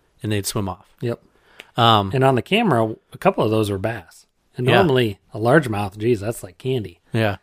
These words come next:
Speaker 1: Well,
Speaker 2: Just
Speaker 1: they
Speaker 2: run
Speaker 1: like
Speaker 2: up
Speaker 1: it
Speaker 2: and grab
Speaker 1: moving.
Speaker 2: it.
Speaker 1: They don't like just a dead stick. I've never caught a bass on a dead
Speaker 2: But
Speaker 1: stick.
Speaker 2: like a, my minnow?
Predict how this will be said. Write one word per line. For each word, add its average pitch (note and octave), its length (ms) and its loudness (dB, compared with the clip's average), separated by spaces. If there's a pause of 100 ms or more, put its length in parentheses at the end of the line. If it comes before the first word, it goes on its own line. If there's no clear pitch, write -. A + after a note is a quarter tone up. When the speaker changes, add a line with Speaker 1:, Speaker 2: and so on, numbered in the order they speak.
Speaker 1:
Well, D#3 220 6
Speaker 2:
Just D#3 60 4
Speaker 1:
they F3+ 80 8
Speaker 2:
run A3 80 8
Speaker 1:
like G#3+ 120 6
Speaker 2:
up - 40 0
Speaker 1:
it - 20 4
Speaker 2:
and A#2+ 80 0
grab A2+ 120 4
Speaker 1:
moving. G#2 140 0
Speaker 2:
it. - 200 -20
Speaker 1:
They C3 100 4
don't C3+ 140 4
like A2 200 0
just - 200 -14
a G2+ 40 -14
dead G2 220 -10
stick. - 240 -12
I've A2 80 -8
never A2+ 240 4
caught G#2 240 -2
a G2+ 160 -10 (140)
bass G2 300 -8
on G#2 100 -8
a F#2+ 60 -10
dead G2 180 -12
Speaker 2:
But - 20 -20
Speaker 1:
stick. F3 120 -2
Speaker 2:
like C3+ 140 4
a, G#2+ 120 -2 (100)
my B2 300 2
minnow? A#2 500 0